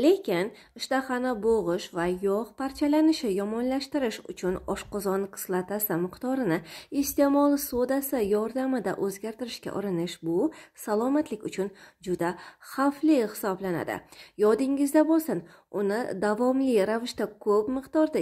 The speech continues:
iste'mol qilish hazm tizimi shilliq pardasiga shikast yetkazadi. Iste'mol sodasi tozalovchi bo'lganligi uchun ham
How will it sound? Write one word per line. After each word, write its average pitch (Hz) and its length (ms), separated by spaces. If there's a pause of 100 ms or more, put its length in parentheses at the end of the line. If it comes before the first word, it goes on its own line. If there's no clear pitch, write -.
iste'mol 214 480
qilish 214 280 (460)
hazm 208 360 (120)
tizimi 269 340 (100)
shilliq 175 360 (140)
pardasiga 233 600
shikast - 400
yetkazadi. 160 480 (480)
Iste'mol 349 500
sodasi 311 420 (100)
tozalovchi 277 600 (100)
bo'lganligi 220 600 (140)
uchun 214 260 (100)
ham 160 220